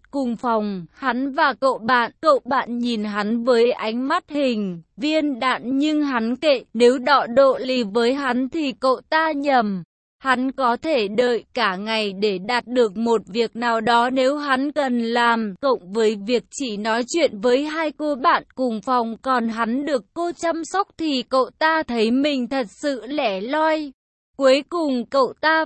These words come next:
phải về trước, hắn cũng định về luôn nhưng chưa kịp mở miệng cô lại nhìn hắn, hắn lại thôi, cô rất tinh tế, nhạy cảm và thông minh.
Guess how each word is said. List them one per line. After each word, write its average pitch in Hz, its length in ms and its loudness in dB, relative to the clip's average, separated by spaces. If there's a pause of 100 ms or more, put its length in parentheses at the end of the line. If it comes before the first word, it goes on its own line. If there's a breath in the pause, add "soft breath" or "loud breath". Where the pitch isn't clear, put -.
phải 240 220 0
về 226 300 4
trước, 359 380 -4
hắn 254 340 -4
cũng 247 300 -4
định 233 300 -2
về 269 240 8
luôn 311 420 0
nhưng 339 280 0
chưa 349 240 -2
kịp 277 280 -4
mở 220 300 0
miệng 208 400 -2
cô 294 200 2
lại 277 300 -2
nhìn 240 260 -2
hắn, 214 560 -2
hắn 220 280 -6
lại 262 380 0
thôi, 302 400 2 (100)
cô 359 180 0
rất 349 260 -4 (120)
tinh 339 220 -4
tế, 262 600 -2
nhạy 277 280 0 (100)
cảm 233 360 0
và 269 160 0
thông 302 360 -2
minh. 302 380 -2